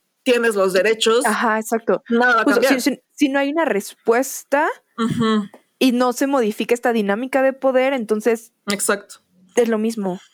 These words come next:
Speaker 1: Ujú.
Speaker 2: Ay, está, está cañón. Ay, <laughs> también, puf.
Speaker 1: Sí, ¿no?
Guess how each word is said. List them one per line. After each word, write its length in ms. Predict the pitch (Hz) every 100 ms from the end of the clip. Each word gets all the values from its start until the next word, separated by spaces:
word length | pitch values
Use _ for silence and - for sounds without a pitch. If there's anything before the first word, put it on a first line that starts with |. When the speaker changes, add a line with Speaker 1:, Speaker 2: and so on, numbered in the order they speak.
| _
Speaker 1:
Ujú. 360 | 208 208 208 208
Speaker 2:
Ay, 140 | 208 311
está, 260 | - 285
está 220 | 262 -
cañón. 220 | 285 320 311
Ay, 140 | 254 262
<laughs> 340 | 285 - _
también, 280 | 226 233 240
puf. 340 | - - - - _
Speaker 1:
Sí, 220 | - 320
¿no? 280 | 349 247 254